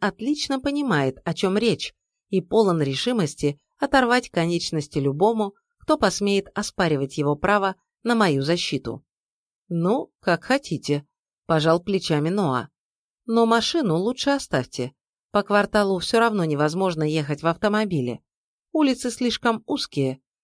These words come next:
да и лишний раз козырять своим богатством не стоит". Во время поездки из окна я видела бедные домишки,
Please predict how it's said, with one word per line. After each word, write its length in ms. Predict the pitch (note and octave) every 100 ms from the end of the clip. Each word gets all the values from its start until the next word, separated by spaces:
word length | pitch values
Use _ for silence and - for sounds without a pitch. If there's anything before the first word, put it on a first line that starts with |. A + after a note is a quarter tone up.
| _
да 140 | - C#4
и 100 | A3
лишний 380 | F3+ E3 F#3 F#3
раз 220 | F#3+ -
козырять 480 | - F3 G3+ A3 -
своим 300 | D#3+ D#3 D#3
богатством 720 | E3+ G3 F#3+ - F#3 F3 -
не 160 | A3 A#3
стоит". 480 | - C3+ A#2+ A#2+ - - _ _ _ _ _ _ _ _ _ _ _ _
Во 200 | E3+ F3
время 320 | E3+ E3 D3+
поездки 540 | D3+ E3 E3 C#3 - D3+
из 160 | C#3+
окна 420 | D#3 D3+ A3+ A3+ - _ _ _
я 160 | G#3+ A#3+
видела 340 | C4+ B3 A3+
бедные 440 | E3 E3 D#3 E3 D#3
домишки, 680 | F3+ A3 E3 - - B2